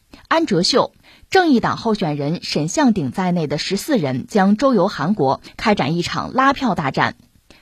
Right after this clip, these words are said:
警方表示，两名死者均无外伤，推测可能是一氧化碳中毒导致。为查明具体死因，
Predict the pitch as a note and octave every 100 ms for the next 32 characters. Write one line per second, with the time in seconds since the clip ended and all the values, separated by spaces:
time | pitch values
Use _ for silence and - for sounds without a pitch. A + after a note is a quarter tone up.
0 | - - F#3 A3 A3 - - E3 - _
1 | - - - B3+ A3+ G#3+ C#4+ - B3 A#3+
2 | C3+ - C#4+ D4 F#3 A3 D#3+ - F#3 -
3 | _ - F4 F4 E4 A#3+ F#3+ C#3+ D#3+ -
4 | G3+ - D4+ D4+ C3+ - A3+ A#3+ A3 B3+
5 | G3+ D#3+ G3 B2 - E3 - _ _ -
6 | - - D#4+ - A#3 C4 G3 A3+ E4+ B3
7 | G3 - A#2 D#3 F3+